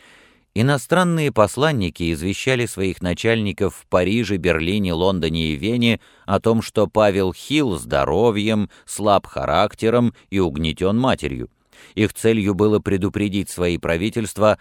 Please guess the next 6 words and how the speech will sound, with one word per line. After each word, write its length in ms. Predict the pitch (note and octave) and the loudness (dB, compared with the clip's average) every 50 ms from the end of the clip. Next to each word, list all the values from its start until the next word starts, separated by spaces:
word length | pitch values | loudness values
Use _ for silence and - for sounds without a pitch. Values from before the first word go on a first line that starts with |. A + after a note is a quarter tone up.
| - - - | -4 -10 -4
о 120 | - A2 | 0 2
невозможностях 1160 | A2 A2+ A#2 G#2+ A#2 A#2 G2+ D#2+ F2 F#2 G#2+ C3 C#3 A#2 G2 F#2+ F#2 E2 - - F#2 F2 - - | 2 2 2 4 2 2 2 0 0 0 0 0 0 0 -2 -2 -4 -4 -4 -2 -4 -4 -4 -4
перемены 500 | - F#2+ E2+ F2+ F2+ F#2 F#2 F2+ F2+ E2+ | -4 -4 -2 -2 -2 -2 -2 -2 -2 -2
власти 440 | D2 E2 F2 E2+ D2+ - - E2 D2 | 0 0 0 0 -2 -2 -6 -8 -8
в 40 | |
Петербурге. 720 | _ - E2+ - A#2 B2 B2+ A#2+ F#2 D2+ C2+ B1 A#1+ - | _ -8 -8 -4 -4 -4 -2 -2 -2 -4 -4 -4 -10 -12